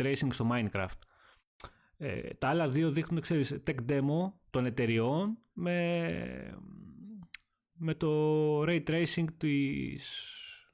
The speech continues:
του Di-, του D X δώδεκα, του Ultimate. Εντάξει, τεράστια διαφορά. Λοιπόν, πάμε τώρα. Backwards compatibility των δύο κονσολών.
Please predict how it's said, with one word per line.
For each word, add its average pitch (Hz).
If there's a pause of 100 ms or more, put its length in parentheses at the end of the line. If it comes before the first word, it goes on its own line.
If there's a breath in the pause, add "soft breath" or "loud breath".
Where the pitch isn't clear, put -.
(120)
του 127
Di-, 139
του 127
D -
X 143
δώδεκα, 110
του 113
Ultimate. 101 (1600 soft breath)
Εντάξει, -
τεράστια 120
διαφορά. 98 (520 loud breath)
Λοιπόν, 165
πάμε 196
τώρα. 113 (280)
Backwards 165
compatibility 147
των 107
δύο 135
κονσολών. 123